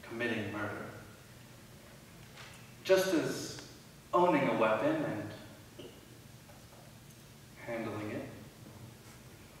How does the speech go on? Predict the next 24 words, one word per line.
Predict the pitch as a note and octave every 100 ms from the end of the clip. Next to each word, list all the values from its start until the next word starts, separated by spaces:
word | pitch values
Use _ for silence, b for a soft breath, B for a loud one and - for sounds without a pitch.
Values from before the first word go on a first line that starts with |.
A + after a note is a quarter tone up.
| -
opens | E3 E3+ D#3+ D3 C3
one, | C3 C3 B2+ B2 A#2+ - - - - - - - - - -
however | - E3 C#3+ B2
slightly, | - - A#2+ A2+ A2+ A#2 A#2+
to | A#2 B2
the | A#2+
idea | B2 B2+ C3+
of | C3
using | D3 C#3+ -
it. | - A3 - - - - - - - - - - - - - - - - - - - - - - - - - - - - - B B B B
But | D3+ D3+
there's | D3+ C3+
a | B2+
world | G3+ A#3 B3 -
of |
difference | F3 E3+ E3+
between | D3 D3+ C3+
a |
paper | C3+ F#3 G3+
victim | G3 E3+ E3+
and | D#3+
a | D#3+
real | E3 -
one. | G#2